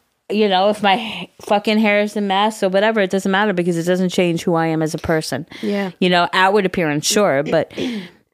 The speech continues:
Speaker 1: I'm still a good human, you know?
Speaker 2: Does
Speaker 1: So
Speaker 2: she talk, I think I saw it. Does she talk about, too, like, when you go to a store, like, you're not going home and thinking about what the person walking by you was wearing?
Speaker 1: Yes.
Speaker 2: Yeah, I saw
Speaker 1: Yeah.
Speaker 2: that one. Yeah.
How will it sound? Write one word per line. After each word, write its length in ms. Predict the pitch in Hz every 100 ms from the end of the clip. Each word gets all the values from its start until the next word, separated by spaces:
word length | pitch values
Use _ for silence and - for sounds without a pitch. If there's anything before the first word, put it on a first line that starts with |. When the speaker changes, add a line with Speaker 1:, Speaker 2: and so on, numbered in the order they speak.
| _ _ _ _ _ - _ _ _ -
Speaker 1:
I'm 160 | 185
still 260 | - 185 170
a 60 |
good 180 | 156 160
human, 520 | 170 170 147 131 214 202 -
you 160 | 196
know? 260 | 180 180 214 -
Speaker 2:
Does 220 | - 254 160
Speaker 1:
So 80 |
Speaker 2:
she 60 | 285
talk, 220 | 320 277
I 140 | - 233
think 140 | 269
I 80 | 339
saw 260 | 269 220 185
it. 100 | -
Does 100 | 208
she 140 | 233
talk 180 | 233 208
about, 220 | 214 190
too, 160 | - 196
like, 180 | 185
when 100 | 190
you 60 | 190
go 80 | 196
to 80 | 185
a 60 |
store, 400 | - - 165 160
like, 260 | 160 165 170
you're 100 | 190
not 200 | 185 170
going 200 | 180 170
home 180 | 180 175
and 120 | 170
thinking 320 | 180 170 175 165
about 320 | 156 151 147
what 140 | 160
the 60 | -
person 300 | 190 175 180
walking 300 | - 180 180
by 160 | 160
you 200 | - -
was 220 | - - -
wearing? 160 | -
Speaker 1:
Yes. 500 | 190 160 - - - -
Speaker 2:
Yeah, 200 | - 120
I 120 | 220
saw 180 | - 208
Speaker 1:
Yeah. 300 | 170 147 139
Speaker 2:
that 80 | -
one. 140 | 220
Yeah. 100 | -